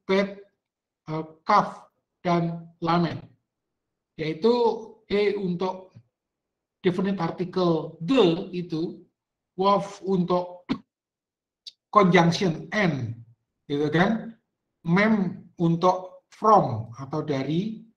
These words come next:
dan bet di, di atas, gitu kan, on, gitu. Atau kaf, kaf seperti, seperti lamet untuk atau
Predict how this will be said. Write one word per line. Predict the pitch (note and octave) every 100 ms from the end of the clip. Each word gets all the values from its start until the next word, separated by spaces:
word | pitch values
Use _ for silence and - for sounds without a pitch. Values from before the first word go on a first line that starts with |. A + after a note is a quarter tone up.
| _ _ _ _
dan | F3 D#3 D3+ F#3
bet | G3+ G3+ - _ _ _ _ _ _ _ _ -
di, | A#3+ G#3+ B2+ - - _ _ _ _ _ _ _ _ _ _ _ -
di | F#3+
atas, | F#3+ F3+ G#3 G3 - - - -
gitu | D3+ D3+ D3
kan, | D#3 E3 E3 - - _ _ _
on, | - G#3+ F#3 C#3+ A#2+ A2+ - - _ _ _ -
gitu. | B2 B2 A#2+ A#2 A2+ _ _ _ _ _ _ _ _ _ -
Atau | E3+ E3+ F3 - -
kaf, | B3+ B3+ - - _ _ _ _ _ _
kaf | A#3 A#3+ -
seperti, | G#3 - F3+ E3+ D#3+ A#2 A2+ - _ _ _ _ -
seperti | - A#2+ B2 B2 D#3 G3
lamet | E3+ D#3 E3+ A3 A3 - _ _ _ _ _
untuk | G3 G3 D#4+ - - _ _ _ - _ _ _
atau | - - D#3 D#3 E3 - -